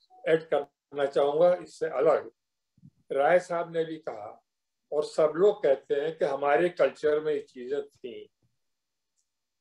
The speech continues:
दया, धर्म, compassion, ये सब था,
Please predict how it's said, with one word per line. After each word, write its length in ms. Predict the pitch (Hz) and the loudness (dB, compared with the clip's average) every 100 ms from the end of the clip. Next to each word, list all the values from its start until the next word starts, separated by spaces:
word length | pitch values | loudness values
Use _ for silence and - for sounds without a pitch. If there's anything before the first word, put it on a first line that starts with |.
| _ - | _ -4
दया, 500 | 127 147 147 147 143 | 6 8 8 8 6
धर्म, 480 | 123 139 143 143 131 | 6 6 6 4 0
compassion, 840 | 143 131 - 131 120 151 139 131 | 2 2 4 2 2 -2 -2 -4
ये 140 | 127 131 | -2 -2
सब 260 | - - - | -2 -6 -6
था, 340 | - 120 - | -6 -6 -8